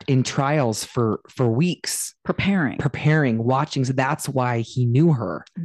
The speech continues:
Speaker 2: But, you know, remember, folks, that the trial just snuck up on him.
Speaker 1: Right.
Speaker 2: Yeah.
Speaker 1: Okay.
Speaker 2: So, so they're kind of, like, flirting, and your lawyer is looking at us like, Okay, like, do we actually think he's okay at this point.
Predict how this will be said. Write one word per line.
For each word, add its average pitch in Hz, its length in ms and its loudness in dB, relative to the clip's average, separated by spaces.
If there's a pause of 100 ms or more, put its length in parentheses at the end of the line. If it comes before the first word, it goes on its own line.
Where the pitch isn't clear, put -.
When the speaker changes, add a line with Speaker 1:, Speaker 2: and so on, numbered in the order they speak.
(120)
Speaker 2:
But, 196 200 -2
you 220 80 2
know, 196 100 2
remember, 214 320 2
folks, 147 300 -2
that - 180 0
the - 80 0
trial 220 380 0
just - 360 -2
snuck 392 280 -2
up 392 160 0
on 123 160 2
him. 73 340 -6 (140)
Speaker 1:
Right. - 400 -6
Speaker 2:
Yeah. 123 320 0 (120)
Speaker 1:
Okay. - 260 -6 (200)
Speaker 2:
So, 208 340 0 (320)
so 202 200 2
they're 247 300 0
kind 247 360 2
of, 240 140 0
like, 240 180 0
flirting, 226 520 4
and 175 220 4
your 233 280 4
lawyer 175 300 4
is 160 120 0
looking 170 260 2
at 156 60 4
us 147 160 0
like, 147 260 0 (180)
Okay, 156 340 2
like, 139 220 0
do 156 100 2
we 170 160 4
actually 220 320 0
think 143 320 0
he's - 460 -2 (400)
okay 139 340 2
at 123 100 -2
this - 160 -2
point. 101 420 0